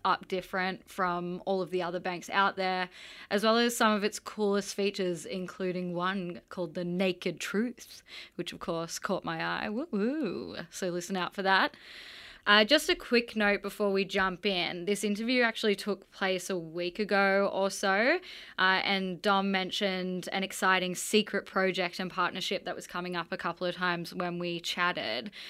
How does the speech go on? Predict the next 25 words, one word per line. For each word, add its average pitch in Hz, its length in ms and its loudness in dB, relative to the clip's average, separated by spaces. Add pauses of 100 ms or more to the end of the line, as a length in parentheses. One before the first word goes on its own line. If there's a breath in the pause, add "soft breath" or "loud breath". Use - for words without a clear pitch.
(240 loud breath)
Uh, 185 200 6
but 226 180 2
since 262 300 4
then, 202 340 6
we 196 100 4
found 196 360 4
out 185 180 4
that 196 180 2
Up 175 220 2
is 185 160 0
teaming 185 320 -2
up 180 180 0
with 185 280 0
TransferWise. - 1040 0 (400 loud breath)
So 208 280 8
this 220 280 2
means 226 380 4
that 196 280 4
Up - 160 6
members 196 480 0
can 190 220 -4
send 185 280 -2
money 180 240 -2
overseas 175 800 -2 (100)
in 175 460 -4